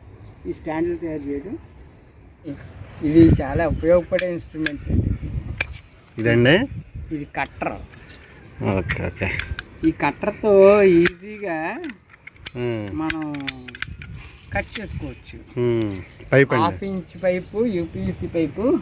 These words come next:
Speaker 1: హాఫ్
Speaker 2: ఉమ్.
Speaker 1: ఇంచు, ముప్పాతికి ఇంచు,
Speaker 2: ఉమ్.
Speaker 1: తర్వాత వన్ ఇంచ్ కూడా కట్ చేసుకోవచ్చు.
Speaker 2: ఉమ్.
Speaker 1: ఇది ఎంత ఈజీ అంటే, మనకు కావాల్సిన కొలత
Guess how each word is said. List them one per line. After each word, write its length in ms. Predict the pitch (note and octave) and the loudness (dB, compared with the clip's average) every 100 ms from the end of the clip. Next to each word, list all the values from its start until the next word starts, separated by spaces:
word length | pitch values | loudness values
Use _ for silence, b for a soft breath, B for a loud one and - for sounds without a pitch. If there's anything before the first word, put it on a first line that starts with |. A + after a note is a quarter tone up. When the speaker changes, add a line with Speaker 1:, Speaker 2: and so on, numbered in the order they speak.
| - | 2
Speaker 1:
హాఫ్ 200 | D#3 D#3+ | 4 6
Speaker 2:
ఉమ్. 120 | D#3+ | 6
Speaker 1:
ఇంచు, 540 | F3 E3 E3+ F3 F3 F3+ - - - - - - - - | 6 4 2 2 4 0 -4 -12 -10 -4 -2 0 0 0
ముప్పాతికి 600 | D3+ - - F3 F3+ - F3 | -4 -2 6 6 6 0 0
ఇంచు, 560 | E3 - D#3+ E3 E3 E3 | 0 4 6 8 6 2
Speaker 2:
ఉమ్. 440 | C3 A#2+ A2 G2+ F2+ - - | 8 8 8 6 -2 -8 -6
Speaker 1:
తర్వాత 500 | D3+ D#3 E3 E3 G#3+ G3 E3 C#3+ C3+ C3+ - - - - - - - - - - - | -2 2 2 4 6 8 8 6 2 -2 -10 -16 -16 -18 -14 -14 -12 -10 -8 -2 4
వన్ 240 | F#3+ G3+ | 4 4
ఇంచ్ 200 | A#3+ - | 0 0
కూడా 220 | A3+ A3 | 4 6
కట్ 300 | B3 A#3+ - | 6 4 4
చేసుకోవచ్చు. 680 | E3+ - - - - - C3 | 2 2 -10 -12 -16 -2 6
Speaker 2:
ఉమ్. 220 | A#2+ A2 F2+ | 6 6 0
Speaker 1:
ఇది 100 | - | 0
ఎంత 280 | D#3 D#3 E3+ | 2 2 2
ఈజీ 360 | G#3 G#3 G3+ A3+ | 2 2 6 6
అంటే, 340 | F#3+ - A3 | 6 2 4
మనకు 280 | C4+ G#3 E3+ | 4 4 0
కావాల్సిన 500 | E3 D#3 F#3 G3 A3 | 2 4 4 2 -4
కొలత 280 | G3 F3 | 2 2